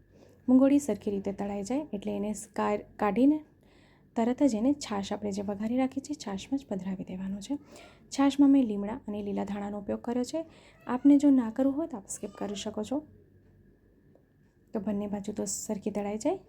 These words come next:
સાવ કડક નહીં કરવાની, પણ બબલ્સ આવતા બંધ થઈ જાય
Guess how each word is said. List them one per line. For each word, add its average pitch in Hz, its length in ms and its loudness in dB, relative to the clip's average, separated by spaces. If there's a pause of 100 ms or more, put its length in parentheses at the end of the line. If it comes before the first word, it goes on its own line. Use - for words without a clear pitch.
(180)
સાવ 247 220 0
કડક 226 340 -2
નહીં 254 160 6
કરવાની, 277 380 4 (540)
પણ 208 280 -4
બબલ્સ 202 420 0
આવતા 196 220 -4
બંધ 208 240 -4
થઈ 247 140 0
જાય 302 180 0